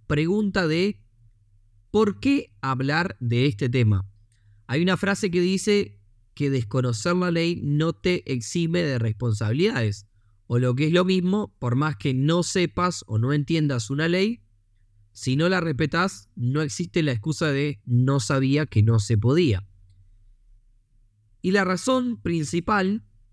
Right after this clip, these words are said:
simplemente es probable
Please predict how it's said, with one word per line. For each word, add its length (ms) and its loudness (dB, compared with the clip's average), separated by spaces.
simplemente 1200 0
es 440 -2
probable 720 0